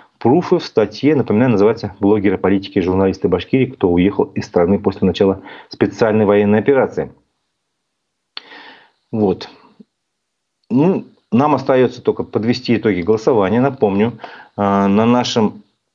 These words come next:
канале "Аспекты Башкортостан" в Ютубе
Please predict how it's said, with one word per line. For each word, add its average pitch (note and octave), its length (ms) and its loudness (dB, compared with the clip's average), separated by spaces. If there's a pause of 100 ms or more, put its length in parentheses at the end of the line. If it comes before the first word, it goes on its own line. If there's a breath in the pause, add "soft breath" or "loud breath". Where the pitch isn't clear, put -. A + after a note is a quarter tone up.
(220)
канале A#2 360 2
"Аспекты - 380 -2
Башкортостан" A2 840 -2
в G#2+ 100 -12
Ютубе A#2+ 580 0